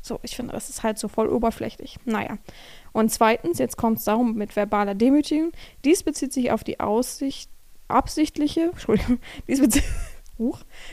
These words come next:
dies bezieht sich auf die, au-, oh, also, jetzt hab ich's. <clears throat> Dies bezieht sich auf die absichtliche Verwendung von erniedrigender, beleidigender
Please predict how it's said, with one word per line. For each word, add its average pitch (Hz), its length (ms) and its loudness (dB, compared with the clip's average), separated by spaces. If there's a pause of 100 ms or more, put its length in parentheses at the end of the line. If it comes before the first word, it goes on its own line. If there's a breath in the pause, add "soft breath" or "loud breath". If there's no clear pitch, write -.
(120)
dies 269 160 0
bezieht 294 320 0
sich - 140 0
auf - 160 -2
die, - 200 -10
au-, 254 180 4 (220)
oh, 262 100 10 (120)
also, 220 260 4 (100)
jetzt 233 200 4
hab 214 140 6
ich's. 208 240 0
<clears throat> 277 840 8 (680 loud breath)
Dies 294 220 6
bezieht - 340 -2
sich - 200 -4
auf 220 180 0
die - 240 -4 (200)
absichtliche 285 760 0
Verwendung 240 580 2
von - 200 -4
erniedrigender, 285 840 2 (100)
beleidigender 254 840 6